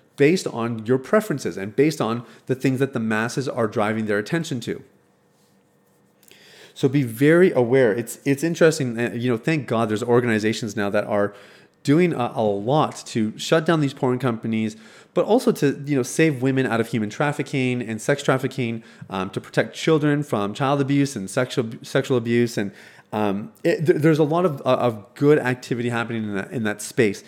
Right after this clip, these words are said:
And it, it's about time. Like, we, we really need it. But it's, it's interesting because if you start to listen to some of these stories of, you know, fourteen-year-old girls who, who are just, who are getting sold by their, <laughs> by their parents,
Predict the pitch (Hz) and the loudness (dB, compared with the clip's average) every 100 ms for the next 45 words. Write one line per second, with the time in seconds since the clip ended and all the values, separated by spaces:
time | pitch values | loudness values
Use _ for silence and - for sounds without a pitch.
0 | - - - 123 120 127 - 123 123 127 | -20 -16 -2 0 2 2 2 0 4 2
1 | 123 131 101 82 92 104 113 147 113 113 | 2 -2 -2 -2 -6 -2 -4 0 0 2
2 | 120 113 110 98 - - _ _ _ _ | 2 2 0 0 -4 -12 _ _ _ _
3 | _ _ _ _ _ - - - - - | _ _ _ _ _ -20 -20 -20 -20 -20
4 | - 143 147 143 - - 147 - 175 202 | 0 4 4 2 -4 -2 -2 0 -2 2
5 | 196 156 143 131 156 123 - 147 139 143 | 0 2 -2 0 0 0 0 -2 0 -2
6 | - 220 226 143 139 160 131 131 113 113 | 2 2 2 0 0 0 -2 -2 -4 -4
7 | - 151 196 120 98 - 131 117 110 - | -2 2 4 2 -2 -10 -2 0 0 -6
8 | - _ - 120 - - 151 165 160 131 | -20 _ -8 -8 -6 -2 0 -2 -4 -2
9 | 120 113 107 123 127 95 - 110 - - | 0 -2 0 2 2 0 -4 -6 -6 -6
10 | 120 113 127 - - 127 123 117 117 104 | -2 -2 -4 -10 -6 -2 0 -2 -4 -6
11 | 95 - - - - 190 185 92 92 - | -10 -16 -16 -12 0 2 2 0 -6 -18
12 | - - _ _ 120 123 117 113 - 147 | -20 -20 _ _ -2 0 2 0 -2 -16
13 | - 143 - - 127 120 - - 214 247 | -10 -10 -8 -4 -2 -4 -6 -8 -4 -2
14 | 101 - | -4 -10